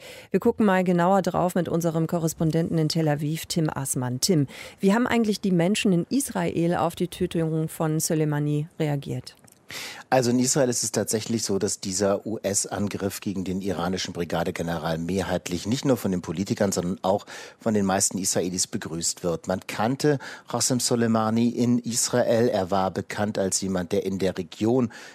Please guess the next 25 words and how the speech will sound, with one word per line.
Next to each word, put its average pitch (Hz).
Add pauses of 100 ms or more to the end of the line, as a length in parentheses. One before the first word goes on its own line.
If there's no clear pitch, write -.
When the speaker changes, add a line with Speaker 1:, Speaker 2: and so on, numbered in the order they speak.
(100)
Speaker 2:
immer 104
wieder 95
versucht -
hat, 92
den 90
militärischen 107
Einfluss 95 (420)
Irans 90
auszuweiten, 107
auch 98
in 104
israelischen 92
Nachbarländern, 98
im 82
Libanon 95
und -
in 85
Syrien 101
zum 98
Beispiel. 87
Er 92
galt 104
als 92
Feind 113
Israels 113